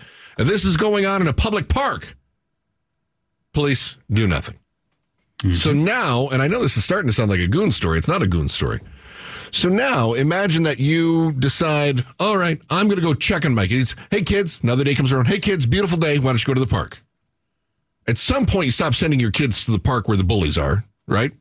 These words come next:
Speaker 1: That has to be said.
Speaker 2: Mm-hmm.
Speaker 1: But also, we can't let the terrorists win.
Speaker 2: Well, you don't know what kind of, uh, time schedule the bullies are on here, too.
Speaker 1: True.
Speaker 2: I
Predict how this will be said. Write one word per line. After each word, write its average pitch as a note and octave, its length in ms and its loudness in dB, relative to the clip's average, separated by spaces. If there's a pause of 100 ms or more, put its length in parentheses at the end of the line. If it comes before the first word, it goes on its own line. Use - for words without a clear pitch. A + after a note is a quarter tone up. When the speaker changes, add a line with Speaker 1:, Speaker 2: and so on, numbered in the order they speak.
(500)
Speaker 1:
That C3 280 0
has A#2 160 0
to - 60 -6
be F2 80 0
said. - 280 -6 (120)
Speaker 2:
Mm-hmm. E3+ 400 0 (400)
Speaker 1:
But G3+ 120 2
also, E3+ 480 0 (600)
we D3+ 80 0
can't E3+ 140 0
let A#2+ 120 2
the B2+ 60 0
terrorists E2+ 400 0
win. D2+ 200 -2 (240)
Speaker 2:
Well, C#4 120 2
you G#3 140 2
don't A3 180 0
know F#3+ 140 2
what E3+ 280 0
kind D3+ 280 2
of, A2 220 -2
uh, G2+ 200 0
time F3 240 0
schedule A2+ 440 0
the G2 80 -2
bullies C3 400 0
are F#2+ 100 -2
on G2+ 160 2
here, G#2 220 2
too. D3 440 -2
Speaker 1:
True. G3+ 280 0
Speaker 2:
I - 100 -14